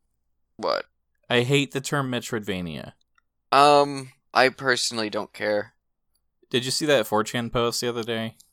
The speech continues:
Speaker 1: No.
Speaker 2: Someone, someone wrote this whole thing saying, "I'm so sick of hearing Metroidvania. You don't take, like, other games and mush them together to describe the genre. Like, not all first-person shooters are called Wolfendooms."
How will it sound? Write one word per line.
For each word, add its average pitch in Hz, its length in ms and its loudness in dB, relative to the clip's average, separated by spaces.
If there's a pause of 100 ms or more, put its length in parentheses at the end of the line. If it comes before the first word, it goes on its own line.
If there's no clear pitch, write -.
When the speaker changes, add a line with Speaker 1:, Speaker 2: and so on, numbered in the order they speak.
(360)
Speaker 1:
No. 107 500 -2 (640)
Speaker 2:
Someone, 135 560 -2
someone 131 300 -4
wrote 127 160 2
this 123 160 -6
whole 113 140 0
thing 117 340 -4
saying, 107 320 -4 (240)
"I'm 110 160 -2
so 165 220 2
sick 151 400 -4
of 117 80 0
hearing 131 280 -2
Metroidvania. 107 880 -6 (300)
You 113 120 -2
don't 135 180 2
take, 151 220 -2
like, 127 260 0
other 113 260 0
games 107 440 -2
and 98 120 -4
mush 101 220 -4
them 104 80 -10
together 95 400 -2
to 92 80 -10
describe 90 380 -6
the 87 80 -12
genre. 87 500 -4
Like, 85 220 -6 (320)
not 110 200 6
all 120 120 4
first-person 117 540 -2
shooters 107 500 -2
are 98 40 -4
called 98 240 -2
Wolfendooms." 87 840 -4